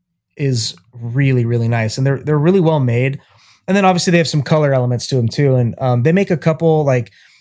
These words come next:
they make a clear visor that has that, like, you know, that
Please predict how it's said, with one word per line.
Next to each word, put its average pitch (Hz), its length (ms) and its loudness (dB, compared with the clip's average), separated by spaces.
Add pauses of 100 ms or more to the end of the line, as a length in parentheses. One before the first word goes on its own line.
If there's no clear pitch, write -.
(160)
they 147 100 2
make 185 180 2
a 175 40 0
clear 156 300 0
visor 147 400 0
that 139 140 0
has 131 260 2
that, 123 200 0
like, 117 300 -2 (420)
you 143 100 -6
know, 117 420 -2
that 127 280 -4